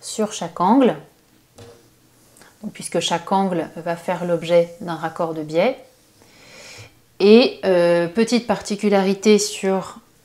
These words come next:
les, euh, cols V, les encolures V, donc je trace ici bien à huit millimètres. En revanche, je ne m'éloigne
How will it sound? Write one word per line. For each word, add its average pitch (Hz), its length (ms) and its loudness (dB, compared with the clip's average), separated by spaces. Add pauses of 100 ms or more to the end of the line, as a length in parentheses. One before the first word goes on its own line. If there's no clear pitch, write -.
les, 170 640 -4
euh, - 360 -10
cols 170 240 -2
V, 175 420 0
les 170 120 -8
encolures 175 400 -8
V, 190 300 -2 (460)
donc 180 140 -4
je 175 80 0
trace 220 360 2
ici 220 300 0
bien 208 400 2
à 190 120 2
huit 220 180 4
millimètres. 208 720 2
En 202 80 2
revanche, 208 720 0
je 185 160 -2
ne 202 100 4
m'éloigne 208 440 6